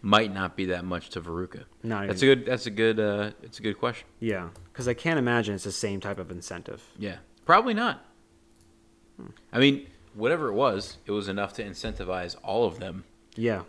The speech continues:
Speaker 1: to try to pull a fast one on, on Wonka and give it to Slugworth.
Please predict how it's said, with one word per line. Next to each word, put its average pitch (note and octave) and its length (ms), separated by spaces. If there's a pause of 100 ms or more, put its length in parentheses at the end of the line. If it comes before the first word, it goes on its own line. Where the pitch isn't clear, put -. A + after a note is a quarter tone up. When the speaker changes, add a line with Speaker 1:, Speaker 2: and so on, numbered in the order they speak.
Speaker 1:
to - 100
try G2+ 280
to F2+ 260 (640)
pull G2+ 140
a - 20
fast G2+ 340
one G2 140
on, F#2 320
on F2+ 220
Wonka F2+ 440
and F2+ 140
give F2+ 140
it F2+ 80
to G2 60
Slugworth. F#2+ 520